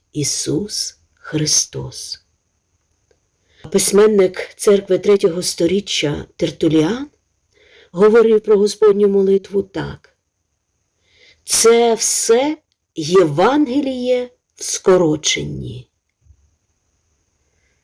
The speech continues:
Отче наш». І справді, у Господній молитві,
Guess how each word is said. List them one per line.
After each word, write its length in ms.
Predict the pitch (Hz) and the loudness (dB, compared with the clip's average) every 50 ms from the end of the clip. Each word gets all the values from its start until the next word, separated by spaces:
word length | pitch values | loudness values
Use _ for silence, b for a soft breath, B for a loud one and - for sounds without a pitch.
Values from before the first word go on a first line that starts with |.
| _ _ _ _ _ _ _ _ - | _ _ _ _ _ _ _ _ -2
Отче 680 | 185 175 175 160 - - - - - - 117 120 135 _ _ _ _ _ _ _ _ _ _ _ | 0 2 0 0 -2 -4 -6 -6 -6 -6 -8 -12 -18 _ _ _ _ _ _ _ _ _ _ _
наш». 600 | - 139 139 135 127 - - - - - - _ _ _ _ _ _ _ _ _ _ _ _ _ _ _ _ _ _ _ _ _ _ _ _ _ _ _ _ _ _ _ _ _ _ _ _ _ _ _ _ _ _ | -14 -10 -10 -8 -8 -6 -6 -6 -6 -8 -10 _ _ _ _ _ _ _ _ _ _ _ _ _ _ _ _ _ _ _ _ _ _ _ _ _ _ _ _ _ _ _ _ _ _ _ _ _ _ _ _ _ _
І 80 | - 147 | -10 -10
справді, 640 | - - - 156 151 151 151 - - 160 156 143 _ _ _ _ b b b b b b | -10 -8 -8 -6 -6 -6 -6 -8 -12 -16 -16 -18 _ _ _ _ b b b b b b
у 120 | b 170 151 | b 0 0
Господній 560 | 190 196 - - - 208 226 196 190 170 165 | 2 0 0 2 4 4 2 2 0 -2 -2
молитві, 640 | 156 156 156 175 226 247 - - 147 151 156 151 | 0 0 2 0 0 -2 -4 -8 -6 -6 -6 -8